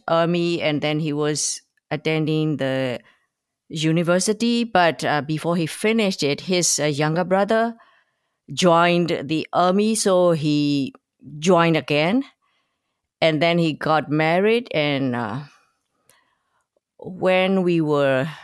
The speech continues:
pretty young in my elementary er-, uh, era, he was with the parachuting school. He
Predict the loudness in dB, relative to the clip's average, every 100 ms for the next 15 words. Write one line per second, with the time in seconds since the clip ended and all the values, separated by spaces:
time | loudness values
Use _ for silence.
0 | -20 _ -4 -2 0 0 0 0 -2 -4
1 | -2 0 0 0 0 -2 -4 -12 _ _
2 | _ _ _ _ _ _ _ _ -20 _
3 | -20 _ -4 -2 0 0 0 -2 -2 -2
4 | -2 0 -2 _ -4 -2 -2 -4 -10 _
5 | _ _ _ -20 _ _ 0 2 2 0
6 | -4 _ _ _ _ _ _ _ -6 -4
7 | -2 0 0 0 -2 -6 -10 -20 _ _
8 | -6 -2 -4 -4 -4 -2 -2 -2 -4 -10
9 | -18 _ _ _ _ _ _ _ _ -20
10 | -20 -20 _ 0 2 2 0 -2 -2 -2
11 | -2 -4 -4 -2 -2 -4 -4 -4